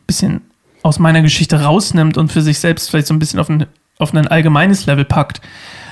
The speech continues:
muss man sich einfach nur entscheiden, was ist mir eigentlich wichtig? Was sind meine Prioritäten?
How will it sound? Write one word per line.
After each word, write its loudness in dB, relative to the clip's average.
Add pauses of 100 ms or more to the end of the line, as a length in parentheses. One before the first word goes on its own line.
(120)
muss 2
man 2
sich 0
einfach 2
nur 4
entscheiden, 2 (1500)
was -2
ist -4
mir 4
eigentlich -2
wichtig? 0
Was 0
sind 2
meine 2
Prioritäten? 0